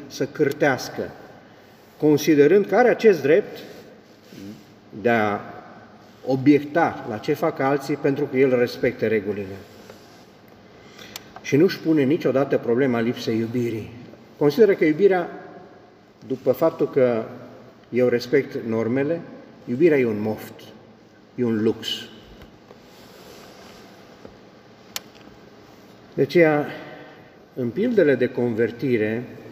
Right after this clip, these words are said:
nu vorbește, nu se vorbește doar de un Dumnezeu care așteaptă.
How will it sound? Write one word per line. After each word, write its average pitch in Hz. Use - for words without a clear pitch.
nu 131
vorbește, 127
nu 151
se 175
vorbește 135
doar 131
de 127
un 127
Dumnezeu 127
care 123
așteaptă. -